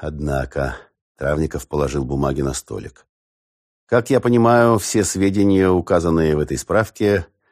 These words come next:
проверены самым тщательным образом. Ну, в компетенции наших специалистов я не сомневаюсь. И каким будет ваше мнение по данному вопросу?» «Прежним. Современная наука не может в настоящий момент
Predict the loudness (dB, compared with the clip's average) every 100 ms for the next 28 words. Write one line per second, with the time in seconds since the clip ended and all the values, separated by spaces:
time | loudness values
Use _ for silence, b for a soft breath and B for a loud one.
0 | _ 0 0 4 4 6 4 2 2 4
1 | 2 0 -2 0 0 0 0 -4 -8 -12
2 | -14 -18 _ _ _ _ _ _ _ 0
3 | 0 0 0 -2 -2 0 0 2 2 2
4 | 2 -2 -6 -6 -2 0 0 -2 -4 0
5 | 0 0 0 2 0 -2 -8 _ _ _
6 | _ _ _ _ _ _ _ -10 -4 0
7 | 0 0 -2 -4 -6 -4 -6 -4 -4 -2
8 | -2 0 0 2 2 0 -2 -4 -4 -6
9 | -10 _ _ _ _ _ _ _ 0 2
10 | 2 0 -6 -8 b b b b -8 -2
11 | 2 4 6 4 4 4 4 2 4 4
12 | 2 0 -2 -2 0 0 0 -2 0 2
13 | 0 -2 -6